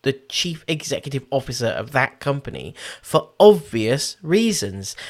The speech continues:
because he doesn't have to have, the C E O does not have a um, cultivated over many years,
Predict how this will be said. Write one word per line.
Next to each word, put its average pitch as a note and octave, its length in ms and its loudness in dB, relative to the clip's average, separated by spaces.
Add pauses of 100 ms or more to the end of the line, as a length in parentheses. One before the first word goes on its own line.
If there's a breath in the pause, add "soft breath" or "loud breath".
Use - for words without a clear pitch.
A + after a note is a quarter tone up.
because F#3 320 4
he G#3 140 2
doesn't G#3+ 380 6
have F#3 280 0
to E3+ 100 -2
have, F#3+ 460 2 (300 loud breath)
the E3+ 120 0
C A#3 380 4
E G#3 40 10
O F3 100 8
does D#3 180 0
not F#3 240 2
have G3+ 400 2 (320 loud breath)
a D3 300 6 (440 soft breath)
um, C#3 240 4 (160)
cultivated F3+ 680 2
over D3+ 240 8
many D#3+ 300 4
years, D3+ 600 6